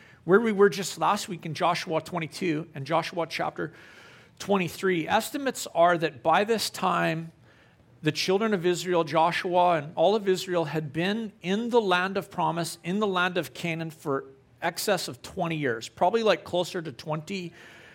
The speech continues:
uh, five years. And Joshua himself, we see in Scripture, lived till he was a hundred and ten years old.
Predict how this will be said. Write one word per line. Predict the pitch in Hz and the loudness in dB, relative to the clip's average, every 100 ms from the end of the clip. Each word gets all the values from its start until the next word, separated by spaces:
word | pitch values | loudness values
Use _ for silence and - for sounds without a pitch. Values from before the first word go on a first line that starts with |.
| - - | -14 0
uh, | 156 | 0
five | - - 160 175 160 165 | 2 6 6 6 2 -6
years. | 151 156 139 156 - - | 2 4 4 0 -4 -6
And | 156 | -6
Joshua | 147 170 202 233 - 226 214 | -2 4 4 4 0 4 4
himself, | 180 185 - 190 190 190 | 2 -4 -2 2 2 0
we | 170 | -6
see | - 170 | -6 -8
in | 160 | -8
Scripture, | - 190 175 - 160 | -6 -4 -4 -6 -6
lived | 147 170 165 | -2 -4 -4
till | - | -4
he | 170 | -4
was | 147 131 | -2 -6
a | |
hundred | 127 165 165 | -6 -4 -4
and | 143 | -4
ten | - 165 147 | 0 0 0
years | 135 123 | -2 0
old. | 139 101 - | 2 0 -2